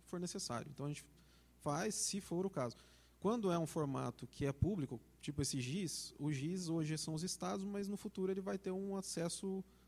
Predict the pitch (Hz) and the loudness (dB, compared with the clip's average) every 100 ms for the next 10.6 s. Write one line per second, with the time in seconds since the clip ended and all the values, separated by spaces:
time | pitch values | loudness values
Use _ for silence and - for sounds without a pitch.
0 | - 175 180 190 165 180 190 208 131 - | 2 4 4 0 -2 0 0 2 0 -2
1 | - - - - - 208 226 143 139 147 | -16 -20 -20 -20 0 2 6 4 4 2
2 | 147 196 143 156 - 160 202 160 156 190 | 0 0 -4 -4 -4 -2 0 0 0 0
3 | 180 185 185 185 190 208 165 143 - - | 2 0 2 0 2 0 2 2 0 -8
4 | 127 156 175 - - - - 180 180 180 | -2 0 -2 -6 -20 -12 -2 4 6 8
5 | 165 156 165 185 - 143 165 175 180 190 | 6 4 2 0 -2 -2 0 0 0 0
6 | 185 175 165 147 143 131 - 170 175 143 | 2 2 2 0 -2 -4 -2 -2 0 -2
7 | 151 156 156 160 165 - 151 160 139 147 | 0 0 -2 0 -2 -2 -4 -4 -2 -4
8 | 165 175 151 147 147 151 - 147 160 190 | -4 -4 -2 -2 -2 -6 -2 2 2 2
9 | 208 - 175 185 180 - 175 175 170 165 | -2 0 0 2 0 -2 -2 -4 -6 -2
10 | 165 175 185 131 127 | 0 0 0 0 -2